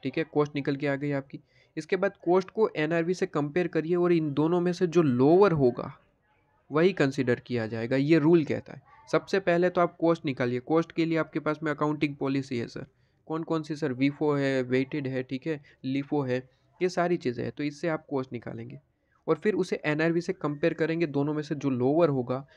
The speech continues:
उसे ही मान लिया जाएगा वैल्यूएशन, ठीक है। तो यहाँ पे कहता है, रूल ये कहता है, ए एस टू में मेरे साथ पढ़ेंगे कि cost और एनआरवी whichever is lower, ठीक है, कॉस्ट और एनआरवी whichever is lower उसे हम कंसीडर करेंगे,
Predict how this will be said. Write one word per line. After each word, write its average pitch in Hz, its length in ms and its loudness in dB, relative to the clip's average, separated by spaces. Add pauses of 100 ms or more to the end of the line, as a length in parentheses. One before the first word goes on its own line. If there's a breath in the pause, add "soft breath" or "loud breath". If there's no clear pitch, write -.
(160 soft breath)
उसे 151 240 -6
ही 156 180 0
मान 139 280 -2
लिया 139 200 -2
जाएगा 131 360 -2
वैल्यूएशन, 120 640 -4 (1400)
ठीक 139 140 -6
है। 185 100 -4 (280 loud breath)
तो 147 60 -2
यहाँ 139 340 0
पे 175 60 0
कहता 147 300 0
है, 156 80 2
रूल 147 200 4
ये 170 180 2
कहता 139 260 -4
है, 123 80 -4
ए 143 120 2
एस 147 140 -6
टू 151 80 -6
में 156 120 -6
मेरे 147 220 -2
साथ 139 240 -6
पढ़ेंगे 139 320 -6 (260 loud breath)
कि 147 80 -10 (100)
cost 190 240 4
और 175 120 2
एनआरवी 160 360 0
whichever 139 400 0
is 120 120 -10
lower, - 260 -6 (720)
ठीक 127 120 -14
है, 175 120 -8 (260 soft breath)
कॉस्ट 180 340 0
और 147 140 -2
एनआरवी 131 420 -2 (200)
whichever 131 340 -2
is 139 180 -2
lower 147 320 2
उसे 131 240 -4
हम 117 140 -4
कंसीडर 113 420 -10
करेंगे, 110 400 -14